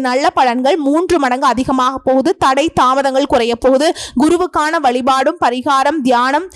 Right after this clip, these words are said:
தெய்வீக நம்பிக்கை மிகப்பெரிய துணையா உங்களுக்கு வரப்போகுது. இப்ப குரு பகவானுக்கு ஏற்ற பரிகாரத்தை சொல்றேன்.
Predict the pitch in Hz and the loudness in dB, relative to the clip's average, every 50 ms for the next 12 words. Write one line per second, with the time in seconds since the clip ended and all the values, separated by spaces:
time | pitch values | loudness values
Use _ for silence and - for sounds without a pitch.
0 | - - _ - 220 277 269 294 320 311 359 349 330 349 320 294 254 254 262 247 | -20 -20 _ -4 0 0 2 2 0 0 0 0 0 -2 -2 -2 0 0 -2 -2
1 | 269 - - 277 311 330 294 277 269 320 302 311 302 294 302 311 - 294 277 269 | -2 -4 -2 -2 0 2 2 2 0 0 -2 -2 -2 0 -2 -2 0 -2 -2 0
2 | 262 262 262 285 277 269 254 247 240 247 - 277 254 233 226 - - 240 240 254 | 0 0 2 2 2 2 2 0 0 0 0 0 0 0 0 0 0 0 2 2
3 | 240 269 - 269 247 262 277 294 285 311 339 330 302 294 294 294 302 294 294 262 | 0 0 0 0 0 0 2 2 2 2 2 2 2 2 0 0 -2 -2 -2 -2
4 | 262 262 - 320 311 262 226 262 269 269 269 277 269 269 - 285 277 - 294 240 | 0 0 -2 -2 0 0 0 0 0 0 0 0 -2 -4 -4 -4 -2 0 0 0
5 | 240 233 269 302 339 | 2 2 0 0 -2